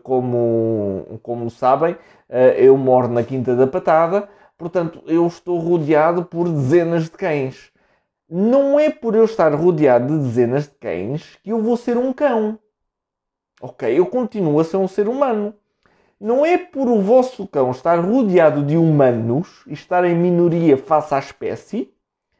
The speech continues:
que ele passa a ser um humano. Não, ele continua a ser um cão com as necessidades que todo o cão tem. Portanto, eh, e com a, as, as condições naturais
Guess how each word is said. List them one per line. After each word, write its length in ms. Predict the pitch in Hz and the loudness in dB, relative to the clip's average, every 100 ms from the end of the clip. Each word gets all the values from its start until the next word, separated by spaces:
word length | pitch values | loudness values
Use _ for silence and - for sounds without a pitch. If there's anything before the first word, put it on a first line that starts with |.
| _ _ _ | _ _ _
que 80 | 247 | -2
ele 220 | 254 269 | 2 2
passa 320 | 269 262 269 | 2 0 0
a 40 | 262 | 0
ser 180 | 269 | 0
um 200 | 269 285 | -2 -2
humano. 440 | 285 285 254 233 240 _ _ | 0 0 0 -4 -8 _ _
Não, 400 | 247 254 240 - | -6 0 2 2
ele 200 | 139 190 | 2 2
continua 480 | 190 165 139 127 120 | 2 -2 -2 0 2
a 40 | |
ser 220 | 123 - 123 | 2 0 0
um 160 | 131 | -2
cão 440 | 120 135 - 269 - _ _ _ | 2 4 4 2 -4 _ _ _
com 380 | 269 302 302 233 | 0 2 4 4
as 160 | 185 | 2
necessidades 880 | 175 175 - - 143 131 143 214 214 | 0 -2 -4 -6 0 2 2 0 -8
que 180 | - 247 | -14 -16
todo 320 | - 302 254 | -10 -8 -4
o 60 | 240 | -4
cão 260 | 220 247 | -4 -6
tem. 380 | 269 262 240 - _ _ _ _ _ _ _ _ _ | -6 -8 -10 -14 _ _ _ _ _ _ _ _ _
Portanto, 520 | 196 202 196 139 - _ _ _ - | -10 0 0 0 -8 _ _ _ -2
eh, 580 | 165 170 160 156 - - | 2 4 6 6 4 -2
e 100 | 190 | -8
com 380 | - 277 294 - | -6 -6 -2 2
a, 60 | 185 127 190 190 185 | 2 6 6 6 4
as, 240 | 165 - 120 131 143 | 2 -4 -4 0 2
as 160 | - 165 | 2 0
condições 760 | 160 208 240 220 208 262 277 214 | -2 -4 -2 0 0 -2 0 2
naturais 1000 | 226 214 - 175 156 160 226 285 - | 2 0 0 2 2 2 0 -4 -8